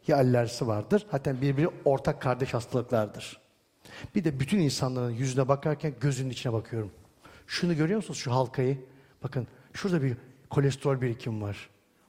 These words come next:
Bu artık yavaş yavaş. Evet. Çok büyük bir yaşlanma ibaresi. Bunun adı arcus senilis. Bu, insanın yaşlandığını gösterir. Bir de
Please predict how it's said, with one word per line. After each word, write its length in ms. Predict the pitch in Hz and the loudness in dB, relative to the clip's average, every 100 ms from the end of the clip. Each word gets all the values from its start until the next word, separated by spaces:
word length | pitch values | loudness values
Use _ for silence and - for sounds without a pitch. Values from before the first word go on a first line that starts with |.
| - | -6
Bu 120 | 151 | -2
artık 520 | 120 - 135 - - - _ _ _ _ _ _ - - - _ - | -2 0 -2 -2 -8 -18 _ _ _ _ _ _ -20 -20 -20 _ -4
yavaş 380 | 120 107 - | -2 -2 -4
yavaş. 220 | 117 110 104 - - - _ - - - - - - - - - - - - - - - - - - - - - - - - - - - | -8 -8 -10 -14 -18 -20 _ -20 -20 -20 -16 -14 -10 -8 -6 -4 -2 -2 -2 -4 -4 -4 -6 -6 -6 -6 -8 -6 -6 -8 -8 -10 -10 -2
Evet. 260 | 80 76 - - - - - - - - - - - - | 0 0 -6 -12 -16 -16 -18 -20 -16 -14 -14 -16 -16 -2
Çok 260 | - 185 - | 0 2 2
büyük 200 | 156 156 | 0 4
bir 60 | |
yaşlanma 460 | 151 131 - 135 127 | 4 4 0 0 0
ibaresi. 680 | 120 113 107 107 - 156 160 - - - - - | 0 0 0 -4 -4 -4 -4 -8 -20 -20 -20 -8
Bunun 100 | 147 | 0
adı 160 | 143 135 | 2 4
arcus 380 | 147 160 - - | 2 2 -2 -6
senilis. 680 | 143 123 110 92 - - - _ 160 | -4 -2 -4 -6 -10 -14 -18 _ 2
Bu, 300 | 185 208 - - - - | 2 2 -6 -20 -14 -2
insanın 340 | 151 135 156 | -2 0 -2
yaşlandığını 640 | 165 131 117 135 127 123 | 2 2 0 -4 -4 -4
gösterir. 680 | 117 107 - 113 104 - - - - - - 214 | -4 -6 -8 -8 -8 -8 -12 -16 -20 -20 2 4
Bir 100 | 196 | 6
de 260 | 135 127 | 4 0